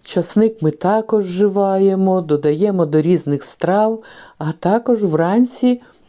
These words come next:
якщо не йдете на роботу і не боїтеся, що від вас буде неприємний запах, можна з'їсти часник із декількома шматочками сала сирого.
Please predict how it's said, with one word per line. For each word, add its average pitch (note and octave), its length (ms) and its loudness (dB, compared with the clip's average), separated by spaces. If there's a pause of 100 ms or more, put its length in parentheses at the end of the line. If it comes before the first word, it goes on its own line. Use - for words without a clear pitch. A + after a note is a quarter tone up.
якщо - 380 -4
не C3+ 120 0
йдете C3+ 380 0
на C#3+ 180 0
роботу C#3 520 0
і B2+ 60 2
не C3 120 0
боїтеся, C3 680 0 (320)
що - 220 -2
від C3+ 180 -2
вас C3 280 -4
буде C3+ 420 0
неприємний C#3+ 760 0
запах, D3+ 540 -4 (280)
можна C3 420 -2
з'їсти A#2+ 800 -4
часник F#3+ 600 -2 (140)
із C3 180 -4
декількома G#3 1000 0
шматочками F3+ 1120 -2
сала A#2+ 540 -4
сирого. A#2 680 -2